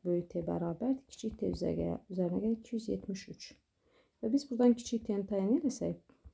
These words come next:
Kelvin şkala termometrdən iki yüz yetmiş üçə çıxmalıyıq.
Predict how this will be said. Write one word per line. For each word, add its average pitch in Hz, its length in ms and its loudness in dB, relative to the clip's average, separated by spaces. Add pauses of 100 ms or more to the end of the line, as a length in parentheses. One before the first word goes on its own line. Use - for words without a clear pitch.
(160)
Kelvin 196 320 2
şkala 190 400 0
termometrdən 185 720 2
iki 247 160 -10
yüz 190 140 -4
yetmiş 190 280 -6
üçə - 200 -10
çıxmalıyıq. - 480 -10